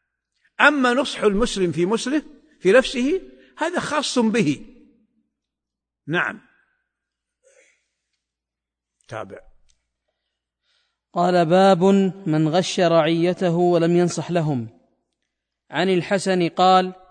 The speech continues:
Speaker 2: "عاد عبيد الله بن زياد معقل بن يسار المزني في مرضه الذي مات فيه،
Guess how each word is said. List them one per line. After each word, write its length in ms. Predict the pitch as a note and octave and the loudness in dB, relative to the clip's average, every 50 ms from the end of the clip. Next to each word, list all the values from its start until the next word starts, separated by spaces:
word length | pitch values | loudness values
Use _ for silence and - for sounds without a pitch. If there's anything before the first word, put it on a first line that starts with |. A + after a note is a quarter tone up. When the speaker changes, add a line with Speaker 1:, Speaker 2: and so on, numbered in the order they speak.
| _ _ _ _ _ _ _ _ _ _ - | _ _ _ _ _ _ _ _ _ _ -8
Speaker 2:
"عاد 360 | - D3+ F3+ G3 G3+ F#3 F3+ | -2 2 4 4 4 4 2
عبيد 440 | F3+ D#3 E3+ E3 F3 F3+ F3 D#3 F3 | 0 0 0 0 0 0 0 0 0
الله 380 | E3+ E3 F3 F#3 F#3+ F#3 F3+ | -2 0 2 2 2 2 0
بن 220 | D#3+ D#3+ E3 E3 D3+ | 0 0 0 -2 -2
زياد 720 | C#3 D3 D#3 D#3 D#3+ E3+ F#3 G3 G3+ G3+ - - - - - - - _ _ _ _ _ _ - | -2 -2 -2 0 2 2 2 2 2 0 -2 -8 -18 -20 -20 -20 -20 _ _ _ _ _ _ -8
معقل 540 | - F3+ F#3 F3+ F#3 - - F3 E3+ D#3+ D#3+ | -4 -2 0 0 -2 -2 -2 -2 0 0 -2
بن 160 | D3+ D#3+ D#3+ | -2 -2 -2
يسار 760 | D#3+ D#3+ D#3 D3 - - F#3 F3 D#3+ C#3 B2 - - - - - _ _ _ _ _ _ _ _ _ _ _ _ _ _ _ _ _ _ _ | 0 0 -2 -2 -2 0 2 2 2 2 0 -4 -12 -20 -20 -20 _ _ _ _ _ _ _ _ _ _ _ _ _ _ _ _ _ _ _
المزني 640 | D3+ D#3 E3+ F#3 G3+ F#3+ E3 E3+ D#3+ D3 C3 A#2+ A2 | -4 -2 0 2 2 2 2 2 0 0 -2 -4 -6
في 180 | - D#3+ E3 E3+ | -6 -4 -2 0
مرضه 440 | F3+ F#3+ G3 F#3+ F3+ F#3 F3 F3 | 0 0 0 0 0 0 -2 -2
الذي 320 | F3+ E3 F3 F3 D#3 E3+ E3 | -2 -2 -2 -2 -2 -2 -2
مات 260 | D#3+ F3 E3 D#3+ E3 | 0 -2 -2 -2 -4
فيه، 300 | D3 C3+ E3+ D#3+ C#3 A#2 | -6 -4 -4 -4 -4 -6